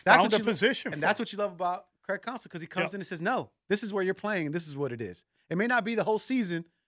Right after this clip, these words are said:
Speaker 1: but for right now, you need to perfect this position in the present." And, and it's things like that where I feel like he'll make the biggest difference on this team. Getting the best out of guys.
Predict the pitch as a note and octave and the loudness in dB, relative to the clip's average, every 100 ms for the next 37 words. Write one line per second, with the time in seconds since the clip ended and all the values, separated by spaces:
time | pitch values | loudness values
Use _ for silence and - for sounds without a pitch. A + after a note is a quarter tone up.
0 | _ F#3 F3+ E3 G#3+ B3 G#3 G#3 - _ | _ -6 -2 -2 -2 -2 -2 -4 -8 _
1 | D3+ F#3+ F#3 - C3+ D#3 C#3+ D3 - C#3 | -4 -2 -2 -10 -6 -6 -4 -8 -8 -8
2 | C#3 B2+ B2+ B2+ A#2 A2 - B2 A2 B2+ | -6 -6 -8 -6 -8 -8 -6 -6 -6 -8
3 | - _ - F#3+ F#3 - A3+ G3 F3+ C#3 | -12 _ -4 -2 0 2 2 4 2 2
4 | E3 D3 C3 C3+ C3 - D3+ C3+ A#2+ - | 4 4 2 -2 -2 0 0 2 0 -4
5 | _ - D3+ C3 C3 A#2 A#2+ G#2+ A2+ G#2 | _ 2 4 2 0 0 0 0 -2 -4
6 | F#2 F#2 F2 - D#2+ - _ _ A3 A#3 | -6 -6 -6 -10 -14 -16 _ _ -2 2
7 | F#3+ F#3+ A2+ F2+ C#2+ - | 0 2 0 -4 -10 -12